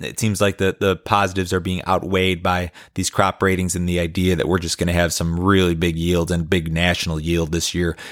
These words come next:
uh, for both the corn and soybean crops. The dollar index has made some headlines here. <sighs> You know, we're, we're, we're sitting, if you were to pull up a, a monthly chart of the dollar index, and I had one in my newsletter this morning,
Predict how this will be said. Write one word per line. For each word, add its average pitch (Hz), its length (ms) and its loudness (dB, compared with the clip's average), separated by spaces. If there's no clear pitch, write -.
uh, 78 140 2
for - 140 -2
both 87 160 2
the - 60 -6
corn 87 180 2
and 85 100 -4
soybean 87 320 2
crops. 87 320 0
The - 80 -2
dollar 139 360 4
index 139 400 0
has 117 120 0
made 127 220 2
some 117 140 -2
headlines 117 540 0
here. 113 460 2
<sighs> - 60 -14
You 110 160 -6
know, 107 120 0
we're, 104 220 2
we're, 104 320 -2
we're 104 120 -4
sitting, 131 600 0
if - 60 -20
you 131 60 2
were 135 80 6
to 127 40 2
pull 123 220 4
up 117 100 -2
a, 107 180 4
a 104 80 -2
monthly 101 500 0
chart 95 520 2
of 87 220 -4
the 90 60 -6
dollar 90 440 2
index, 90 380 -4
and 90 100 -6
I 90 40 -4
had 98 180 2
one 92 220 0
in 90 100 -2
my 85 220 -4
newsletter 90 460 -2
this 82 200 -6
morning, 95 300 0